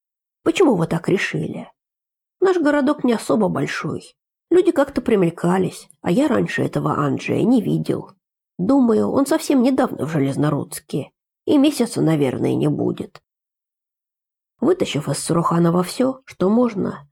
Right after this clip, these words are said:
сыщики отправили его в камеру, а сами принялись обсуждать полученные сведения. "Судя по всему, следующее место, куда мы нанесем визит,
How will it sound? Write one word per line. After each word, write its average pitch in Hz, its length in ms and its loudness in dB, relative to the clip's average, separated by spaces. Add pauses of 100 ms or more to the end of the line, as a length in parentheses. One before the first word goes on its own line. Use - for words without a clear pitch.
(220)
сыщики - 400 -2
отправили 208 480 0
его - 160 0
в - 100 -12
камеру, 220 640 0 (100)
а 180 120 -2
сами 349 260 2
принялись 196 480 0
обсуждать 170 540 -4
полученные 170 560 -2
сведения. 127 760 -6 (1300)
"Судя 180 260 2
по 196 140 -4
всему, 247 340 0
следующее 180 640 0
место, 269 380 -2
куда 160 260 0
мы 143 100 -2
нанесем 156 500 0
визит, - 500 -4